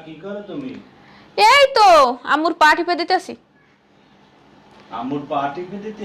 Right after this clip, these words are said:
Speaker 1: আছো?
Speaker 2: হ্যাঁ, তুমি কেমন আছো সোনা?
Speaker 1: ভালোই আছি, তাই আম্মুর কাছে দাও।
Speaker 2: আ, ওই, ওই, আম্মু একটু, মানে আম্মুর শরীরটা একটু খারাপ,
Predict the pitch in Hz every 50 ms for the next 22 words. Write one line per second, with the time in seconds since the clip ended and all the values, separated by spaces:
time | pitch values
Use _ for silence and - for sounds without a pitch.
0 | 175 139 - - - - - - - - 480 539 554 508 392 302 240 202 - -
1 | - _ _ _ _ _ - 403 466 508 494 480 427 330 285 262 240 - 254 240
2 | 277 403 480 - _ _ _ _ _ _ _ _ _ _ _ _ _ _ _ _
3 | _ _ - 147 160 170 180 180 190 196 196 185 180 175 175 165 156 147 - -
4 | 139 139 135 135 147 147 147 147 151 165 180 - - 208 196 190 196 185 170 175
5 | 160 147 147 - - - - - _ _ - - _ _ _ _ _ _ - 330
6 | 349 339 339 330 320 311 311 294 285 269 240 226 220 135 - _ _ _ _ _
7 | _ _ _ _ _ _ _ _ _ _ _ _ _ - - - - - 85 -
8 | - - - - 262 294 311 320 349 320 - - - 330 330 311 285 254 240 226
9 | 240 254 254 254 254 269 277 262 - - - 269 262 269 254 277 269 277 - 247
10 | - - - 277 269 254 220 220